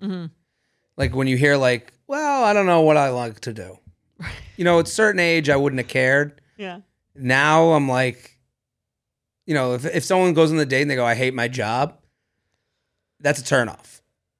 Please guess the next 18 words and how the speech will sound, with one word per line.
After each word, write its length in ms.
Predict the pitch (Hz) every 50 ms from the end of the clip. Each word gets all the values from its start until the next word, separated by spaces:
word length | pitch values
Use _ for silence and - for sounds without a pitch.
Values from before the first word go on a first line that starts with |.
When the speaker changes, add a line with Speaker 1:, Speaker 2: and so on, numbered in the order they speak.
| _ -
Speaker 1:
What 120 | 214 208
if 100 | 214 185
they're 160 | - 214 208 202
like, 420 | 196 190 180 175 170 170 - - - _ _ _ 226 - -
"I'm 100 | 190 190
applying 440 | 175 156 - 214 208 214 214 220 208
to 100 | 214 214
a 40 | 180
bunch 200 | 190 185 180 180
of 60 | 170
jobs 360 | 185 180 170 165 165 165 165 -
'cause 140 | - 165
I 60 | 165 160
don't 140 | 165 151
really 180 | 143 156 156 156
like 260 | 147 147 151 - -
my 80 | 160 151
job 400 | 151 156 135 - - 160 151